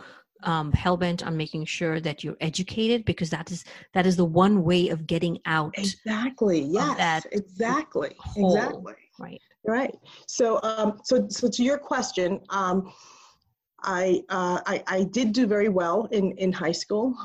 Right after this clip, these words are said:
Speaker 2: um, and, uh, I was thinking about my future. And I always thought that I would be a linguist.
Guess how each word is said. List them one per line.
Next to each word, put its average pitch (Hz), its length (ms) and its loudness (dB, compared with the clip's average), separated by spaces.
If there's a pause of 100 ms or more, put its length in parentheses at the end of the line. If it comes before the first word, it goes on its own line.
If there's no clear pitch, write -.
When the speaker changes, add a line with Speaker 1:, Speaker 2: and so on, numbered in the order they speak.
(100)
Speaker 2:
um, 180 400 0 (360)
and, 190 560 0 (240)
uh, 175 500 0
I 175 680 2 (880)
was 185 300 0 (240)
thinking 247 320 0
about 156 240 -2
my 165 240 -2
future. - 500 -4
And 190 240 0
I 214 120 -2
always 320 240 0
thought - 240 -4
that 185 100 0
I 180 40 2
would 180 180 0
be 170 80 0
a 165 80 4
linguist. 170 500 -4